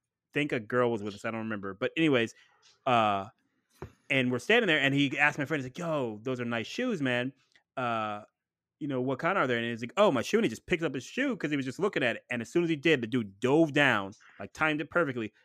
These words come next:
licked the bottom of the shoe, and right then the elevator got to the floor. And I'm like, and I literally said this out loud. I'm like, "Oh, you're the Ybor City shoe licker." <laughs> And the dude, he just took off out the elevator. And the craziest part to me, man, and again, I don't know what he looked like when you saw him,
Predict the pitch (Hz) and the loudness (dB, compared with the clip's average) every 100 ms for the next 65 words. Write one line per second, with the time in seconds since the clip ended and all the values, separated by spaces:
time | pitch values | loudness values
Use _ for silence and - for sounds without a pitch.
0 | _ 98 135 147 156 156 156 151 - 180 | _ -4 -2 0 2 4 4 0 4 4
1 | 190 117 123 139 160 147 127 127 139 139 | 4 2 2 2 2 2 2 0 0 2
2 | 127 113 98 117 127 - 135 113 - 180 | 2 0 -2 0 0 -2 -6 -6 -4 -2
3 | 143 113 117 139 139 117 _ _ _ 123 | 0 -2 -2 -2 0 -2 _ _ _ 4
4 | 143 160 214 180 208 160 151 139 160 139 | 4 6 4 4 2 0 2 2 4 2
5 | 117 - - 165 165 143 180 233 233 262 | -2 -8 -16 -10 -8 2 4 6 6 6
6 | 269 262 302 277 - 349 339 - 185 - | 6 6 6 6 8 10 10 8 4 2
7 | - - 156 151 190 196 - 175 - 190 | -2 2 4 6 6 6 6 0 2 -2
8 | - - 320 - 202 - 226 226 190 247 | -2 -4 -4 4 4 6 4 4 4 0
9 | 254 247 - - 220 208 226 - 233 233 | 0 0 -10 -4 -4 -2 -4 0 0 4
10 | 214 196 - 185 185 180 165 190 196 156 | 2 2 0 0 2 2 2 2 2 4
11 | 131 120 - 156 143 - 208 208 190 - | 2 0 0 0 0 2 4 4 2 2
12 | 202 - 151 165 170 139 135 139 143 _ | 0 0 -2 0 2 2 2 0 -6 _
13 | _ _ _ _ _ - 160 165 151 139 | _ _ _ _ _ -4 2 4 6 6
14 | 151 156 147 139 135 127 127 123 120 151 | 6 4 4 2 0 0 0 0 -2 -2
15 | 143 120 123 | 0 -2 -4